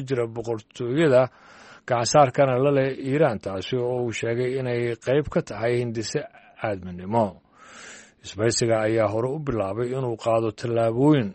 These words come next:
lagu sii deynayo maxaabiista iyadoo uu la kaashanayo guddiga caalamiga ee Lanqeyrta Cas, sida ay qorto wakaaladda wararka u faafisa dalka Sacuudi Arabia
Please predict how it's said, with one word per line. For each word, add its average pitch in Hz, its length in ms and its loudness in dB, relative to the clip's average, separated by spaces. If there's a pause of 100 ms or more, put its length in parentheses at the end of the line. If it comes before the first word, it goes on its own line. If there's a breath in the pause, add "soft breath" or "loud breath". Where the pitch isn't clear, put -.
(140)
lagu 117 240 -6
sii 131 220 -4
deynayo 117 580 -2
maxaabiista 113 880 -4
iyadoo 127 720 0
uu 120 320 -2
la 143 140 0
kaashanayo 113 640 0
guddiga 127 400 -4
caalamiga 127 480 0
ee 120 80 2
Lanqeyrta 120 600 2
Cas, 95 180 -10 (600 loud breath)
sida 175 400 2
ay 127 160 -2
qorto 104 320 -6
wakaaladda 135 480 0
wararka 131 480 0 (180)
u 165 80 -8
faafisa 120 480 2
dalka 147 260 -2
Sacuudi 139 340 -4
Arabia 113 440 2